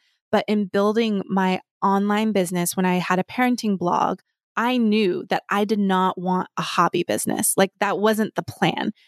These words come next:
So it's also being intentional, which is a very loving thing to do inside business, and being strategic of, "I am building this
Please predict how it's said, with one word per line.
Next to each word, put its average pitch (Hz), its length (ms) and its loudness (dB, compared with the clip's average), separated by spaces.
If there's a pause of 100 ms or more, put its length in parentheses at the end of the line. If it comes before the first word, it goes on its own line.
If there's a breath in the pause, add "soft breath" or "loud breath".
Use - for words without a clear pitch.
(140 soft breath)
So 220 200 4
it's 220 180 0
also 247 420 0
being 196 440 0 (140)
intentional, 202 1000 0
which 226 140 2
is 226 120 4
a 233 40 0
very 214 420 0
loving 190 520 0
thing 175 200 -2
to 185 100 -2
do 175 240 0
inside 185 460 -2 (260)
business, 185 520 2
and 190 180 0
being 190 260 0
strategic - 800 0 (520)
of, 185 440 0 (180)
"I 196 160 0
am 254 220 2
building 190 500 2
this - 440 -2